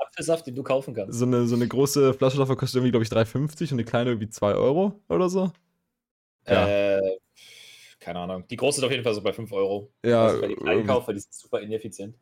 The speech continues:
Speaker 2: Ich, ja. <laughs> Aber das ist halt auch irgendwie so ein, so ein Hipster-Ding, I guess. So, das finden die jungen Leute hip, wenn sie mit der True Foods Flasche durch den, durch den Park laufen und den Johnny in den Mund haben. Keine Ahnung.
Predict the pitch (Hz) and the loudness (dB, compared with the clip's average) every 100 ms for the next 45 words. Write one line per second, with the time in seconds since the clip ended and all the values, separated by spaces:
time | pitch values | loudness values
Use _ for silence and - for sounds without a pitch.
0 | - - - - - - - 87 98 107 | -20 -16 -14 -14 -16 -14 -4 0 2 0
1 | - 175 - - _ _ - _ _ _ | 2 2 2 -4 _ _ -20 _ _ _
2 | _ - 131 147 139 170 143 151 135 123 | _ -2 2 2 4 2 4 4 4 4
3 | 120 110 113 113 120 - 104 80 90 87 | 2 2 2 2 2 2 0 0 -2 -2
4 | 87 85 - 98 90 87 92 113 98 - | -2 -4 -2 -2 0 -2 -4 -8 -4 0
5 | 135 131 113 120 127 117 107 95 135 135 | 0 0 -2 0 2 2 2 0 0 -2
6 | - 113 110 110 101 127 120 - 117 110 | -2 -2 0 0 -2 -2 -2 0 2 2
7 | 104 98 82 - 101 101 - 104 113 95 | 0 -2 -6 -6 -4 -4 0 0 0 -2
8 | 92 98 92 92 - - _ _ _ _ | -2 -4 -8 -8 -14 -20 _ _ _ _
9 | _ - 104 90 113 117 113 101 95 101 | _ -2 -2 0 0 2 0 0 -2 -2
10 | 101 90 95 113 92 90 | -2 -4 -4 -2 0 -2